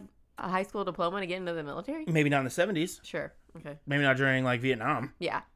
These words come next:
Speaker 2: Well, I guess that Vietnam would have been over by then, but, you know, I'm su-, I'm sure standards have changed.
Speaker 1: Yeah.
Speaker 2: So on March thirty-first of night, I already said that part.
Speaker 1: Mm-hmm.
Speaker 2: Okay. So he serves for about a year at his discharge. He's not dishonorably discharged.
Speaker 1: Okay.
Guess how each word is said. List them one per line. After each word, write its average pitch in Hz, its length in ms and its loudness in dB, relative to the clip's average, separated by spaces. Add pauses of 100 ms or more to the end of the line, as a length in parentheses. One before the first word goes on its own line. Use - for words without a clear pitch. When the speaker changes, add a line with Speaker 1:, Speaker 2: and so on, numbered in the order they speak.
(180)
Speaker 2:
Well, 139 140 4
I 165 40 8
guess 175 140 0
that 131 120 0
Vietnam 117 320 -4
would 113 80 -6
have 110 60 -6
been 113 80 -4
over 113 160 -6
by 107 120 -6
then, 117 200 -2
but, 147 280 4
you 175 160 6
know, 131 160 8
I'm 135 200 8
su-, 151 140 -2
I'm 147 200 4
sure 170 180 6
standards 135 360 6
have 113 100 -6
changed. 117 380 -4
Speaker 1:
Yeah. 151 240 2 (480)
Speaker 2:
So 185 420 12
on 175 320 6
March 196 260 6
thirty-first 185 560 6
of 156 280 4
night, 143 300 2
I 139 220 6
already 131 220 4
said 156 240 -2
that 117 180 0
part. 107 340 -8
Speaker 1:
Mm-hmm. 220 480 -10
Speaker 2:
Okay. 143 340 -2 (560)
So 175 180 4
he 175 100 10
serves 220 260 8
for 226 80 6
about 190 200 10
a - 20 6
year 160 240 8
at 170 60 8
his 127 140 2
discharge. 180 600 0
He's 147 120 -2
not 170 240 2
dishonorably 180 680 2
discharged. 285 760 -6
Speaker 1:
Okay. 170 320 0